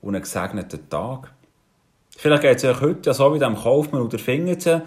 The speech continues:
die ganz eine besondere Perle. Vergesst aber nicht,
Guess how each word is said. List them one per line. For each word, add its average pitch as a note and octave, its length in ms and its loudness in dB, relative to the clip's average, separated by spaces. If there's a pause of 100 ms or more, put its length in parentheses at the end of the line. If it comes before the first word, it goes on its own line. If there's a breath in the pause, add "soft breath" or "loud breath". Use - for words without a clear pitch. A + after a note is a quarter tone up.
(240 loud breath)
die B2+ 80 -8
ganz C#3 400 2
eine D3 220 -2
besondere C3 680 -6
Perle. A#2 600 -2 (1200)
Vergesst F#2+ 560 -6
aber F2 160 -4
nicht, A2 380 -8